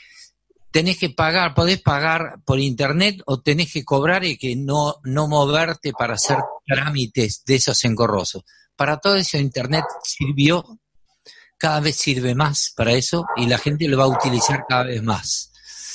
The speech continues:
Eh, después, hay muchas cosas, eh, a mí me gusta ir a hacer las compras de comida, por lo tanto,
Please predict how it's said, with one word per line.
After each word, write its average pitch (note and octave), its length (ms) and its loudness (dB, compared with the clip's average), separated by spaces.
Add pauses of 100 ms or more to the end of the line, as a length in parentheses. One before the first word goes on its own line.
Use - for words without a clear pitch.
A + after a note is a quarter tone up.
(360)
Eh, B2 640 2 (840)
después, D3+ 840 0
hay D#3+ 180 2
muchas F#3 480 2
cosas, F3+ 680 0
eh, C#3 420 0
a C3+ 100 2
mí F#3 180 4
me F#3 120 4
gusta E3+ 260 2
ir C#3+ 100 6
a C3+ 40 6
hacer B2+ 220 0
las B2 120 -6
compras C3 760 -2 (100)
de A#2+ 180 -2
comida, C3+ 560 2 (1400)
por C#3+ 200 4
lo D3+ 200 2
tanto, F#3 500 0